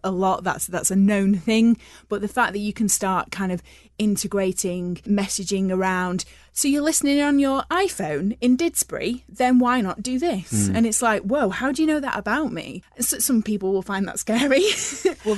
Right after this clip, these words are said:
Speaker 1: And, and some people will, will be like, "Whoa, that, that's really cool, and I wanna learn that more, and, and my, my ears are more tuned into that ad."
Speaker 2: That kind of scary, creepy side of it is an
Speaker 1: <laughs>
Speaker 2: interesting point, actually. And I think opening up to the group for Kyle and Stefan,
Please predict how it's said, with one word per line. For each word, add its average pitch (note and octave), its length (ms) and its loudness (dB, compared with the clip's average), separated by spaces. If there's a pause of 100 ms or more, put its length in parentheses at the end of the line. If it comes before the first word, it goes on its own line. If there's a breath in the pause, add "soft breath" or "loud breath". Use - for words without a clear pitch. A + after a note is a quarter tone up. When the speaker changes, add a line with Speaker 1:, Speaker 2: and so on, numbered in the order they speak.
(120)
Speaker 1:
And, C4+ 220 4
and B3 120 2
some C#4+ 200 2
people C4 340 2
will, A#3+ 160 4
will A3+ 160 2
be A3+ 200 0
like, A3 280 0
"Whoa, A3+ 340 -2
that, G3+ 300 -4
that's - 280 -6
really G3 260 0
cool, A3 460 0
and E3 100 -2
I F3+ 100 -2
wanna F3+ 300 -2
learn F3+ 200 -2
that F3+ 140 -6
more, F#3 260 0
and, F#3 140 0
and G3+ 120 2
my, G3+ 220 2
my G3 180 -2
ears G3 300 0
are F3+ 40 -2
more F#3 200 -4
tuned F#3+ 320 -4
into F#3 300 -4
that F3 160 -12
ad." - 320 -12 (100)
Speaker 2:
That F3+ 220 -4
kind D#3 160 0
of B2 180 -2 (200)
scary, B2 680 2
creepy A2 680 -4 (160)
side A2 360 0
of G2 80 0
it G2 100 -2
is - 120 -6
an A2+ 120 4
Speaker 1:
<laughs> A#2+ 60 6
Speaker 2:
interesting A2+ 340 0
point, A#2+ 240 0
actually. F#2+ 400 -6
And F#2 80 -2
I G2 40 -4
think C3 220 -4 (260)
opening C3+ 320 2
up A2+ 120 -4
to - 80 -14
the G#2+ 60 -2
group A2+ 280 0
for - 100 -14
Kyle A2 320 0
and G2 120 0
Stefan, G2 560 -6